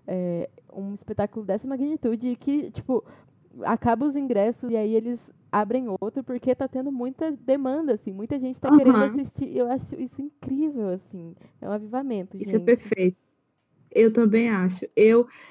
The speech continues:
Speaker 2: in-, inclusive, eu sigo muitas pessoas do elenco e é mara-, eles são maravilhosos, assim, eles são engajados, sabe?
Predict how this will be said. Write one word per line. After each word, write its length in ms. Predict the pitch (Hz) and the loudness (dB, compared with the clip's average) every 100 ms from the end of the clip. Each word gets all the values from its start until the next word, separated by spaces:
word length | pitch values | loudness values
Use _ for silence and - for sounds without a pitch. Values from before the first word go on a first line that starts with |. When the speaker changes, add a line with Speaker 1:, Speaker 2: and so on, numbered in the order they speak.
| - | -4
Speaker 2:
in-, 300 | 214 247 233 | 6 8 8
inclusive, 680 | 226 240 - 277 214 226 254 | 4 4 8 8 8 8 8
eu 100 | 240 226 | 6 6
sigo 320 | - 214 226 | 2 4 8
muitas 260 | 220 254 247 | 8 8 2
pessoas 420 | 233 247 220 202 | 0 6 8 8
do 80 | 202 | 8
elenco 680 | 196 180 180 262 - 202 170 - _ | 6 6 6 4 4 2 0 -8 _
e 140 | 196 | 6
é 320 | 202 220 240 - | 8 6 4 4
mara-, 400 | 220 208 214 214 - | 4 6 6 4 6
eles 220 | 214 226 | 4 6
são 100 | 240 | 6
maravilhosos, 880 | 226 220 220 220 196 190 180 170 170 | 6 6 6 6 4 4 2 2 0
assim, 300 | 175 - 165 | -2 -2 2
eles 240 | 180 185 | 4 4
são 260 | 208 190 185 - - - | 4 4 4 0 -8 2
engajados, 800 | 208 208 180 180 170 170 170 170 | 6 8 8 6 4 2 0 -4
sabe? 640 | - 185 180 190 185 - | -4 0 2 2 0 -4